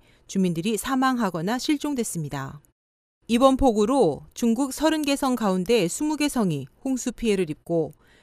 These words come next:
광둥성에서만 오백여만 명, 전국적으로는 삼천팔백만 이재민이 발생했으며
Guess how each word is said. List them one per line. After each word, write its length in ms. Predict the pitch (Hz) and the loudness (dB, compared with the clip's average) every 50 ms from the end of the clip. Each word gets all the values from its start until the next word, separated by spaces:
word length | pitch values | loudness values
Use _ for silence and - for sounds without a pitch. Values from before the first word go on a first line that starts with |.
| _ - | _ 0
광둥성에서만 1000 | - 233 226 240 226 254 254 240 269 233 226 226 - 226 214 254 277 233 175 | 2 4 4 4 4 2 0 2 2 2 2 2 2 0 2 2 2 0 2
오백여만 640 | - 185 214 202 233 233 214 247 262 240 202 180 170 | 2 2 4 4 4 4 4 4 2 2 2 2 0
명, 240 | 156 147 139 120 127 151 - - _ _ - - | -2 -2 -4 -6 -10 -14 -18 -20 _ _ -16 -4
전국적으로는 880 | - 220 190 180 185 - - 175 156 165 165 165 175 202 214 202 127 | 0 2 2 2 2 0 0 0 0 2 0 0 0 0 0 -2 -2
삼천팔백만 1120 | - 240 247 233 - 269 262 254 247 - 302 302 285 277 277 254 247 240 254 262 247 185 185 | -2 -2 -2 -2 0 0 0 0 0 2 2 2 2 2 0 0 0 0 0 0 0 0 0
이재민이 440 | 190 190 190 208 196 196 190 214 | -2 0 0 2 2 2 0 0
발생했으며 840 | 196 185 180 170 - 185 165 151 - - 147 147 175 202 175 135 | 0 -2 -4 -4 -2 -4 -4 -4 -6 -6 -6 -6 -4 -4 -6 -6